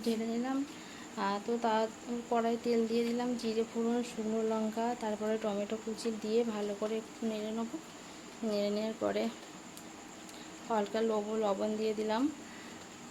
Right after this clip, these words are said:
তো তারপরে একটুখানি ভালো করে নেড়ে কষে কষে নেবো। তো দেখো, লবণ দেওয়ার পরে কিন্তু টমেটোগুলো গলে গেছে।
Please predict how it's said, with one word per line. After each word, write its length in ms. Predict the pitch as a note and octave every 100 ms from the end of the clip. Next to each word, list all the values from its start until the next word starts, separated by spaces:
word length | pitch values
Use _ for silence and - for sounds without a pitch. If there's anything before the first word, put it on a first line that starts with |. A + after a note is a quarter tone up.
| - - - - -
তো 60 |
তারপরে 380 | A#3 A3 G#3+ A#3
একটুখানি 420 | A#3 - A#3+ B3+
ভালো 240 | A#3 G#3+ G#3+
করে 160 | A3+ A#3
নেড়ে 440 | A#3 A3 A3 A3+ A3+ -
কষে 220 | G#3+ B3
কষে 220 | A#3+ A#3 A#3+
নেবো। 260 | A3 A#3
তো 160 | A#3+ B3+
দেখো, 300 | A3 G#3 A#3+
লবণ 360 | A#3+ G#3 G#3 G#3+
দেওয়ার 180 | A3 A#3
পরে 180 | A#3 A3+
কিন্তু 180 | A#3 B3
টমেটোগুলো 560 | A3+ G#3 A3+ A3+ A#3+ A#3 G3+
গলে 260 | G#3 G#3
গেছে। 320 | G3+ G3 -